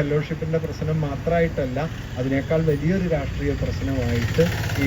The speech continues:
പ്രശ്നത്തെ കാണാനും അതിനെ ഉൾക്കൊള്ളാനും സർവകലാശാല അധികാരികൾ സന്നദ്ധമാകണം എന്ന് ഞാൻ അഭ്യർത്ഥിക്കാൻ ഈ സന്ദർഭം ഉപയോഗപ്പെടുത്തുന്നു. നിങ്ങൾ ഉന്നയിച്ച ഓരോ മുദ്രാവാക്യത്തിൻ്റെയും വിശദാംശങ്ങളെക്കുറിച്ച് ഞാൻ പറയുന്നില്ല, എല്ലാറ്റിനെ കുറിച്ച് എനിക്ക് അറിഞ്ഞുകൂടാ. പക്ഷേ ഫെലോഷിപ്പ്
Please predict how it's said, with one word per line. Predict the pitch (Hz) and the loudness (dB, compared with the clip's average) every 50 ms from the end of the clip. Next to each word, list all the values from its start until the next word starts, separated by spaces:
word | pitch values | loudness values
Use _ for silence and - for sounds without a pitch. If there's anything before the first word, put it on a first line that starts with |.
| 269 - | 2 2
പ്രശ്നത്തെ | - - - - 262 262 254 - - 269 135 135 135 262 262 - | 2 0 0 2 2 2 2 2 2 4 4 4 4 2 0 0
കാണാനും | - 233 240 254 269 277 - - - 139 - - - - - - - - | -2 0 0 0 0 0 0 0 0 -2 -2 -2 -4 -4 -4 -4 -4 -4
അതിനെ | 123 120 127 131 135 131 135 135 135 131 123 | -2 -2 -2 -2 -2 -2 -2 -2 -4 -4 -6
ഉൾക്കൊള്ളാനും | 117 117 - - 147 143 143 143 143 139 139 143 131 123 - - - - - - | -6 -6 -4 -4 -2 -2 0 -2 -2 -4 -4 -6 -6 -6 -8 -10 -10 -10 -8 -4
സർവകലാശാല | 127 123 123 123 123 123 123 117 113 - 123 123 120 123 123 | -2 0 0 0 0 -2 -4 -6 -6 -6 -6 -6 -4 -4 -4
അധികാരികൾ | 120 117 113 110 110 120 117 113 110 120 113 120 131 143 - - - - - - | -4 -4 -6 -6 -4 -4 -4 -4 -4 -4 -4 -4 -4 -6 -6 -10 -14 -16 -12 -10
സന്നദ്ധമാകണം | 110 107 107 113 117 107 110 120 123 123 117 110 113 113 113 120 123 127 135 131 - - 123 | -8 -6 -4 -4 -4 -4 -4 -6 -6 -4 -6 -6 -8 -8 -6 -4 -4 -4 -6 -6 -8 -6 -4
എന്ന് | 120 117 117 120 120 123 123 120 117 - - - - - 117 | -4 -2 -2 -2 -2 -2 -2 -4 -6 -10 -12 -12 -10 -8 -6
ഞാൻ | 117 117 117 113 113 110 110 98 107 | -6 -6 -6 -6 -6 -8 -10 -10 -10
അഭ്യർത്ഥിക്കാൻ | 107 104 120 117 117 120 123 120 - 123 123 120 117 117 117 - - - - - - | -6 -4 -4 -4 -2 -4 -6 -6 -4 -4 -4 -4 -4 -6 -10 -12 -14 -14 -14 -10 -8
ഈ | 120 120 | -6 -4
സന്ദർഭം | 120 120 110 110 117 120 113 117 120 | -4 -4 -4 -2 -4 -4 -4 -4 -4
ഉപയോഗപ്പെടുത്തുന്നു. | 120 110 110 117 120 127 135 131 127 127 127 123 117 120 113 120 127 143 151 - - - - 135 | -4 -4 -2 -2 -2 -2 -2 -4 -4 -4 -6 -6 -6 -6 -6 -4 -4 -6 -6 -6 -10 -10 -6 -2
നിങ്ങൾ | 135 135 135 | 0 0 2
ഉന്നയിച്ച | 139 139 135 143 147 143 151 139 | 2 0 0 -2 -2 -2 -2 -2
ഓരോ | 135 139 151 151 | 0 2 2 2
മുദ്രാവാക്യത്തിൻ്റെയും | 156 156 151 - 147 143 143 147 143 - 147 - 147 147 147 143 147 147 | 2 0 0 0 0 0 0 0 -2 -4 -4 -6 -6 -6 -6 -6 -6 -6
വിശദാംശങ്ങളെക്കുറിച്ച് | 143 131 143 143 143 - - - - - 143 143 143 - - - - - 147 | -4 -4 -4 -2 -2 -2 -2 -2 -2 -2 0 0 0 0 0 -2 -2 0 0
ഞാൻ | 147 143 139 - 139 | 0 2 2 2 2
പറയുന്നില്ല, | 135 131 131 135 135 135 135 127 127 | 2 2 2 2 2 2 2 2 2
എല്ലാറ്റിനെ | 123 120 120 123 123 120 123 127 131 | 0 0 0 -2 -2 -2 -4 -4 -4
കുറിച്ച് | 127 131 123 - - 139 | -4 -4 -4 -4 -2 -2
എനിക്ക് | 131 123 - 131 | -2 -2 -2 -2
അറിഞ്ഞുകൂടാ. | 123 123 120 127 127 120 120 | -2 -2 -2 -2 -2 -2 -2
പക്ഷേ | 117 - - 123 | -4 -4 -4 -4
ഫെലോഷിപ്പ് | 120 - 113 110 113 120 120 - 143 139 - - | -4 -4 -4 -4 -2 -2 -2 -4 -6 -6 -4 -4